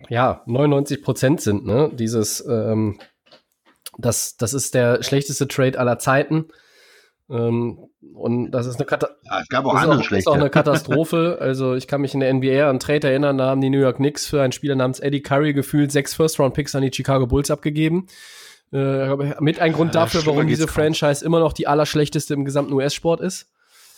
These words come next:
Speaker 1: Ähm, aber gut, die Nummer ist, äh, sehr, sehr fragwürdig und, äh, auf den ersten Blick auch, ähm, extrem dusselig.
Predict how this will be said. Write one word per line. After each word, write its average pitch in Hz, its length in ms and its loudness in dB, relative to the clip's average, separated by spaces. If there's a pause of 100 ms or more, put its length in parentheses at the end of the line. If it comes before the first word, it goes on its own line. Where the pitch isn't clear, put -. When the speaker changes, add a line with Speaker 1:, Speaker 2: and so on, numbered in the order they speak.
(360)
Speaker 1:
Ähm, 143 920 0
aber 175 320 4
gut, 175 400 2
die 170 240 2
Nummer 226 540 4
ist, - 480 -2
äh, 180 100 -2
sehr, 190 300 0
sehr 196 380 2
fragwürdig 208 840 0
und, 190 500 -2
äh, 175 300 2
auf 165 160 0
den 175 140 0
ersten 165 340 -2
Blick 170 240 -4
auch, 160 480 2
ähm, 156 720 0
extrem 165 480 -2
dusselig. 190 580 -2